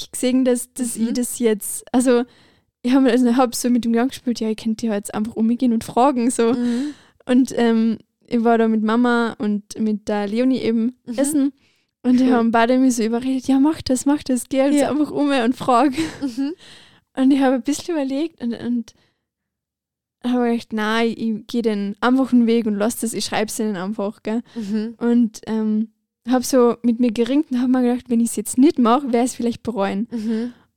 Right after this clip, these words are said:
Speaker 1: Und dann hab ich mir, hat so einen kurzen Moment gehabt und dann hab ich einfach gesagt, "Scheiß drauf, ich mach's."
Speaker 2: Wow,
Speaker 1: Und bin,
Speaker 2: wie stark.
Speaker 1: und bin umgegangen, hab mich, ähm, zu mir gesetzt und
Speaker 2: Mhm.
Speaker 1: hab, also, die kennen mich ein bisschen.
Speaker 2: Mhm.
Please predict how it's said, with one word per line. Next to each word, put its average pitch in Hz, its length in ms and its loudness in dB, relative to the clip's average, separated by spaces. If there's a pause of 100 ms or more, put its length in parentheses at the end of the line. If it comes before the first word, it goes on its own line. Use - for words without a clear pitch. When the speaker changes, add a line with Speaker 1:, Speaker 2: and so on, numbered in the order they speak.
(140)
Speaker 1:
Und 254 180 6
dann 254 160 2
hab 262 100 4
ich 254 60 2
mir, 254 320 -2 (280)
hat 240 80 -6
so 269 120 -8
einen 240 60 -8
kurzen 269 240 -2
Moment 240 260 0
gehabt - 180 -4
und 226 140 0
dann 247 380 -2 (160)
hab 254 200 0
ich 254 140 0
einfach 240 260 -2
gesagt, - 380 -4
"Scheiß 285 260 0
drauf, 220 260 0
ich 254 60 4
mach's." 269 560 2 (500)
Speaker 2:
Wow, 330 200 4
Speaker 1:
Und 285 160 0
bin, 453 160 4
Speaker 2:
wie 370 60 2
stark. 320 440 -6
Speaker 1:
und 285 140 2
bin 269 180 -2
umgegangen, 262 680 2
hab 226 180 -2
mich, 240 280 -2 (160)
ähm, 220 400 -4 (500)
zu - 160 -2
mir 381 140 2
gesetzt - 500 0
und 233 140 0
Speaker 2:
Mhm. 262 60 0
Speaker 1:
hab, 285 100 4 (240)
also, 220 440 0 (440)
die 254 80 -2
kennen 247 360 2
mich 247 180 2
ein 240 100 -4
bisschen. 277 280 -4 (260)
Speaker 2:
Mhm. 226 320 -6